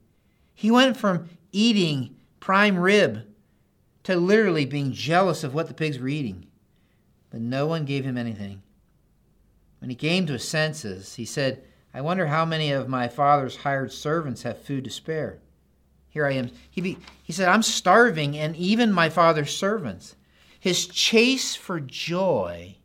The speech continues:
had literally ended in a pig pen. I bet in the pig pen he had to begin thinking not only about his father's servants, but "I wonder, my older brother, how good it must be for him. How much joy he must be experiencing."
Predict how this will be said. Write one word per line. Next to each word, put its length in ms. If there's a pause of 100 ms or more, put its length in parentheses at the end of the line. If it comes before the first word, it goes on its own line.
(680)
had 340
literally 580
ended 380
in 120
a 60
pig 360
pen. 340 (1500)
I 140
bet 260
in 140
the 60
pig 340
pen 180
he 120
had 100
to 80
begin 360
thinking 320
not 200
only 280
about 360
his 120
father's 380
servants, 640 (320)
but 120
"I 80
wonder, 440 (200)
my 120
older 280
brother, 360
how 160
good 320
it 100
must 240
be 160
for 160
him. 460 (1080)
How 180
much 360
joy 500
he 160
must 300
be 100
experiencing." 880